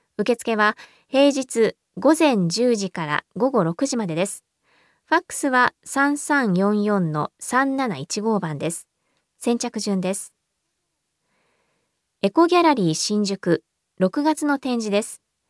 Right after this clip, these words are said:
期間内容をお伝えします。時間はお問い合わせください。区民ギャラリーで、六日水曜日から十日日曜日まで、障害者のカルチャースクール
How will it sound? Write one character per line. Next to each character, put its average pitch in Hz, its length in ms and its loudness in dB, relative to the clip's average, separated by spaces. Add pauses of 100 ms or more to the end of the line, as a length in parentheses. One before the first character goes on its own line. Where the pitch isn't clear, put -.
(560)
期 - 140 -14
間 311 280 4
内 247 260 0
容 240 200 0
を - 20 0
お 220 80 2
伝 214 260 -4
え 208 40 -2
し 208 140 -6
ま 208 120 0
す。 - 160 -12 (580)
時 180 140 -4
間 320 220 2
は 294 140 2
お 220 80 0
問 240 200 -2
い 226 60 0
合 220 60 0
わ 220 60 -4
せ 220 140 -6
く 208 80 -8
だ 202 140 -4
さ 202 180 -4
い。 - 120 -4 (1200)
区 233 120 0
民 339 200 4
ギ 330 100 4
ャ 330 40 4
ラ 262 100 2
リ 170 160 -2
ー 151 40 -6
で、 147 200 -2 (800)
六 285 260 6
日 330 140 4
水 311 320 2
曜 311 160 6
日 247 120 -2
か 202 120 0
ら 175 160 2
十 262 260 2
日 269 160 0
日 233 320 -2
曜 240 160 2
日 175 120 -4
ま 151 120 -4
で、 143 200 -6 (580)
障 311 320 2
害 311 160 4
者 254 140 -4
の 180 240 0
カ - 160 -4
ル 285 100 4
チ 302 140 -2
ャ 302 80 2
ー 294 40 0
ス - 160 -10
ク 277 120 -2
ー 233 120 4
ル 165 200 2